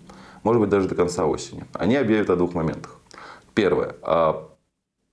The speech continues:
план расширения, да, в какой-то перспективе. Они начнут переговоры о членстве,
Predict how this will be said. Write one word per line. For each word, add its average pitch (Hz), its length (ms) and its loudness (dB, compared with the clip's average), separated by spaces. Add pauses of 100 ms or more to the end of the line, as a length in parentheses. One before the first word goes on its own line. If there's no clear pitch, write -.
(200)
план 143 320 4
расширения, 117 920 0
да, 85 220 0
в - 60 -4
какой-то 80 320 -6
перспективе. - 560 -2
Они - 260 4
начнут 123 480 0
переговоры 95 560 2
о 87 80 2
членстве, 151 560 -2